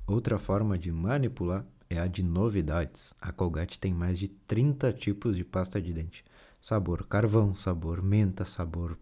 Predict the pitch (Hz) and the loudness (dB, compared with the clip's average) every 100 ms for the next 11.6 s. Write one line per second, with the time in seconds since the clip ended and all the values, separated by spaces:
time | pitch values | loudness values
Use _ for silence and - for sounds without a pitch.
0 | - 92 - 80 78 78 104 92 92 - | -2 -2 0 -2 -2 2 4 4 0 -6
1 | 82 82 92 82 80 - 95 87 85 80 | -6 -2 -2 -2 -8 -6 -2 -2 -2 -2
2 | 82 104 95 - - 85 82 85 101 92 | 0 0 0 -8 -8 -6 -2 0 2 2
3 | 87 - - - 95 90 - 98 - 107 | -2 -8 -20 -10 -2 -2 0 -2 0 0
4 | 110 131 165 135 92 90 113 107 - 92 | 2 2 2 4 2 4 2 0 -8 -4
5 | 92 95 107 117 98 92 117 117 113 101 | -2 0 2 0 2 2 2 2 0 2
6 | 104 131 - - - - 92 98 - 101 | 4 2 -2 -14 -12 -2 0 0 -4 -2
7 | 101 - - 185 185 185 - 185 190 175 | -2 -4 2 4 4 0 0 2 2 2
8 | 127 131 110 101 101 117 104 98 - - | 2 2 0 0 0 2 0 -2 -8 -20
9 | - 107 123 123 127 120 123 135 123 120 | -8 -2 0 2 2 2 0 0 2 2
10 | 110 127 165 - 110 101 90 87 87 87 | 2 2 0 0 0 2 0 0 -2 -6
11 | - - 80 - 80 - | -8 -6 -6 -4 -8 -10